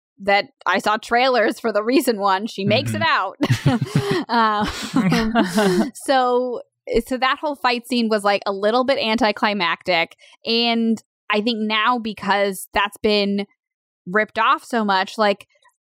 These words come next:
Speaker 1: didn't they do the same thing at the end of, like, Prom Night Remake, essentially, now, where, like, the cop comes in and shoots him at the last second and, you know,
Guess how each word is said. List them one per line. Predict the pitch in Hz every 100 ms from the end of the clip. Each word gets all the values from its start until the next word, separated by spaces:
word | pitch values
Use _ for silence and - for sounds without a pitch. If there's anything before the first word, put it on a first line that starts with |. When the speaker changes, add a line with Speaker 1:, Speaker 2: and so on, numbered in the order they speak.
| _ -
Speaker 1:
didn't | 240 254
they | 254
do | 220 247 240
the | 220
same | 220 240 233 226
thing | - 226 226 220
at | 220
the | 202 -
end | 208 214
of, | 208 196
like, | 196 -
Prom | 214 208 214
Night | 208 196
Remake, | 185 202 214 220 247
essentially, | 240 240 233 247 233 240 247 240
now, | 233 233 240
where, | 214 196
like, | 202
the | -
cop | - 220 202
comes | 233 214 196
in | 208
and | 190
shoots | - - 233 -
him | 226 208
at |
the | 214
last | 208 202 208 -
second | 220 196 202 196
and, | 196 185 - - 403 285
you | 226
know, | 214 202